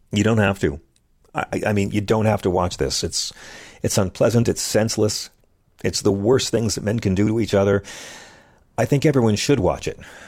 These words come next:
but I understand if you don't want to, you might not need this in your brain. But I, look, I think all of this needs to be exposed more and more and more. I think taxpayer-funded violence should be available for public viewing,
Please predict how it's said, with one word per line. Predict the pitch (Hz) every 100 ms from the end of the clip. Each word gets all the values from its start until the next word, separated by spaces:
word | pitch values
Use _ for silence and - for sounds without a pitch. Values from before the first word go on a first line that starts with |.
| -
but | 104 95 95
I | - 95
understand | 95 95 - 92
if | 87
you | 95
don't | 87 87
want | 80 78
to, | - 78 80
you | 87
might | 85 101
not | 87 92
need | 90 85 82
this | 80
in | 90 80
your | 78
brain. | - 76 78 76
But | 78 78 -
I, | - - -
look, | 233 110 -
I | - 107
think | 113 98
all | - 98 98
of |
this | 85 80 87
needs | 80
to | 78
be | 80
exposed | - - 85 78 -
more | 90 92 92 87 - _ -
and | 87 85
more | 85 76 76 - -
and | 85 82
more. | 80 73 69 - - - - -
I | -
think | 120 110
taxpayer-funded | 110 117 - 120 117 107 - 113 117 104
violence | 87 90 123 135 143 - - - _ _ _ _ _
should | - - 143
be | 107 95
available | 85 87 82 78 73 - -
for | 104
public | - 90 82
viewing, | 78 78 71 71